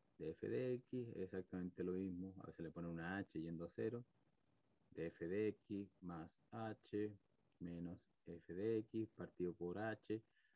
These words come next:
A veces ese, eh, podemos hacer una, una derivada tipo progresiva o retrógrada, que básicamente, eh, da lo mismo como nos acerquemos a la función. Lo importante es que converjamos al mismo punto. O sea, esta, esta es otra definición de la misma derivada y ambos,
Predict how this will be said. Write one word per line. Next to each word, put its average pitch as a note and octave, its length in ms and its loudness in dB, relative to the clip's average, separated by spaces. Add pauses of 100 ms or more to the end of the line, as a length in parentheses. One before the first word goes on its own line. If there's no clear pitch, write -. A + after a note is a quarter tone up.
A F#2 120 2
veces G#2 420 6
ese, F#2+ 500 2
eh, F2+ 80 -2 (440)
podemos F2+ 220 0
hacer G2+ 100 2
una, F#2 280 2
una F#2 200 0
derivada F#2 560 4 (140)
tipo E2+ 420 0 (420)
progresiva F#2+ 680 6
o - 20 4
retrógrada, A2+ 720 4
que - 300 -2
básicamente, F#2 580 2 (1040)
eh, E2+ 180 0
da F2+ 100 2
lo F2+ 140 4
mismo G2+ 240 4
como G2 220 2
nos F#2+ 120 2
acerquemos G2 360 -2
a - 20 0
la F#2+ 80 0
función. C3+ 500 -2 (220)
Lo A2+ 80 -2
importante G#2 720 0
es G2+ 180 -2
que G#2 220 2 (840)
converjamos G2 640 4 (600)
al G2 140 2
mismo F2+ 260 2
punto. G2 300 -2
O - 180 -20
sea, D#2 100 -6
esta, - 240 -8
esta G2+ 220 -2
es G2 80 4
otra G2+ 200 2
definición G#2+ 640 2
de F2 100 -2
la E2+ 80 0
misma F2+ 220 0
derivada B2 540 6
y G#2+ 80 2
ambos, G#2+ 300 2